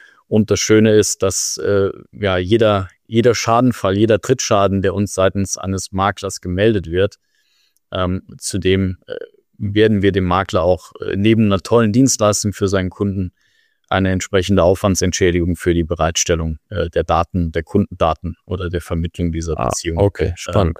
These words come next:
Speaker 2: ja.
Speaker 1: zukommen
Speaker 2: Ja.
Speaker 1: lassen.
Speaker 2: Guter Punkt. Ähm, dann haben wir noch das Thema S-, ähm, S-B-Retter.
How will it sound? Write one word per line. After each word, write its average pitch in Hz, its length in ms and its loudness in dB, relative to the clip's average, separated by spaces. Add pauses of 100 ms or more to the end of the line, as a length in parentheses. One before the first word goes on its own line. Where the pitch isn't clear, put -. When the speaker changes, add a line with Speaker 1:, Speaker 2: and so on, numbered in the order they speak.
(160)
Speaker 2:
ja. 98 160 -4 (340)
Speaker 1:
zukommen 117 440 0
Speaker 2:
Ja. 92 60 -2
Speaker 1:
lassen. - 280 -4 (1040)
Speaker 2:
Guter 101 240 0
Punkt. 127 440 0
Ähm, 110 400 2 (200)
dann 113 160 2
haben 143 100 2
wir 160 80 2
noch 147 100 -2
das 127 160 -2
Thema 139 340 2
S-, - 440 -2
ähm, 113 720 2
S-B-Retter. 147 720 -2